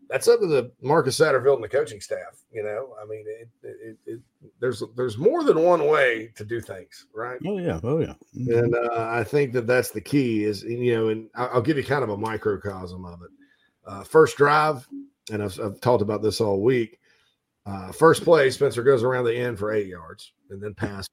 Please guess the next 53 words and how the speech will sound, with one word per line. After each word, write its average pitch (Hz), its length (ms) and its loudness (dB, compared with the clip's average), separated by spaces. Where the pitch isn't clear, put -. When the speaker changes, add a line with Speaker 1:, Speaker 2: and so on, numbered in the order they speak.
Speaker 1:
pass, 95 220 -10
pass, 98 240 -8
and 104 100 -2
then, 110 220 0
you 120 100 0
know, 110 160 0
you, 107 200 -2
you, 120 200 -10
then 127 200 0
you 127 80 0
get 131 180 4
back 123 300 -4
and 123 80 -6
you 117 80 -12
go 117 100 2
to 120 60 -4
the 127 80 0
Jaheim 117 340 -4
Bell, 123 300 2
the 131 120 0
other 127 220 -2
side, 107 380 -10
you 110 40 -16
attack 107 280 -10
the 117 100 -12
other 113 140 -12
side, 101 240 -10
and, 175 120 -2
and 208 340 6
that, 240 220 4
and 175 420 2
then 185 100 8
at 160 120 6
the 147 120 8
end 190 140 8
of 160 80 8
that 120 180 2
drive, 120 360 2
you 120 60 -2
know, 120 80 0
there 110 120 0
was 101 140 -4
the 101 80 -10
penalty 127 720 6
and 104 140 -8
the, 101 100 -10
the 104 140 -8
chain 160 460 2
situation, 143 840 -2
which 123 140 -6
was 113 140 -4
ridiculous, 120 580 -4
um, 117 380 -4